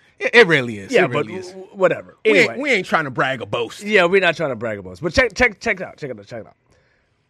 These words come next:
Speaker 2: We got a nice little package that came in the mail from our good friends at Cali Apparel.
Speaker 1: Cali Apparel. Shout out. We love y'all.
Speaker 2: So Eddie, Eddie, Eddie, Eddie.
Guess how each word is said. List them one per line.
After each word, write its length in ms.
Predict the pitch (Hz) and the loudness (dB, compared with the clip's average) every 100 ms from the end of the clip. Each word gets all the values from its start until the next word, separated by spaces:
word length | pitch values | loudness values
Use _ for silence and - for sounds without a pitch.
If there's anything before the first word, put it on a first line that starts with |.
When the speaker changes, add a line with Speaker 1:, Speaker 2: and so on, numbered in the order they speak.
| _ | _
Speaker 2:
We 180 | 175 480 | 0 2
got 120 | - | 2
a 40 | 180 | 2
nice 300 | 208 240 - | 2 0 0
little 200 | 233 175 | -2 0
package 440 | - 269 359 190 | 2 2 0 -4
that 160 | 175 165 | -4 -4
came 300 | 185 180 180 | -4 -4 -4
in 60 | 175 | -6
the 60 | |
mail 380 | 180 208 277 208 | -4 0 2 2
from 400 | - 180 147 123 - | -2 -4 -6 -6 -12
our 200 | 139 143 131 | -10 -10 -10
good 240 | 135 214 | -10 -12
friends 420 | - 196 147 117 | -10 -10 -10 -12
at 220 | 120 98 | -14 -18
Cali 380 | - 143 135 143 | -18 -16 -14 -16
Apparel. 480 | 139 - 95 _ _ _ _ _ _ _ | -18 -20 -20 _ _ _ _ _ _ _
Speaker 1:
Cali 580 | - - 247 269 277 262 | -6 2 6 6 4 -2
Apparel. 720 | 175 156 - 185 180 131 87 _ _ _ _ _ _ | -4 -4 -6 -2 0 -2 -8 _ _ _ _ _ _
Shout 560 | _ - - 208 214 - | _ -16 -4 -2 -2 -4
out. 320 | 156 151 120 127 | -6 -6 -6 -10
We 120 | 170 | -8
love 280 | 170 170 135 | -4 -4 -6
y'all. 200 | 117 - | -14 -14
Speaker 2:
So 220 | - 208 208 | -4 -2 2
Eddie, 340 | 247 175 143 | 2 2 0
Eddie, 280 | 185 139 123 | 0 0 -4
Eddie, 240 | 123 101 | -12 -12
Eddie. 260 | 107 95 73 | -16 -18 -20